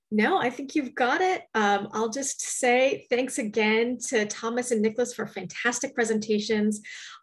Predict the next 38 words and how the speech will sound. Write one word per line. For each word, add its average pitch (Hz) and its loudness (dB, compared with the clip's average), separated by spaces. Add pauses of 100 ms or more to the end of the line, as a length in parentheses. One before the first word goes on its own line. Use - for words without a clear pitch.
(300)
The 220 4
audience, 247 4
as 220 -2
always, 220 4
you 214 2
guys 220 2
ask 208 -4
amazing 226 4
questions. 202 -2
I 202 6
wish 262 2
we 320 6
could 226 4
get 254 2
to 233 -6
them 214 2
all. 208 0
We, 214 0 (260)
<laughs> - -20
we 277 0
try 277 4
our 269 6
best, 208 -2 (320)
uh, 220 6
but 220 -2
thank 254 4
you 247 0
for 233 0
continuing 190 -6
to 185 -8
show 180 -4
up 170 -6
and, 175 -8
and 180 -8
ask 170 -8
those 180 -6
great - -8
questions. 185 -6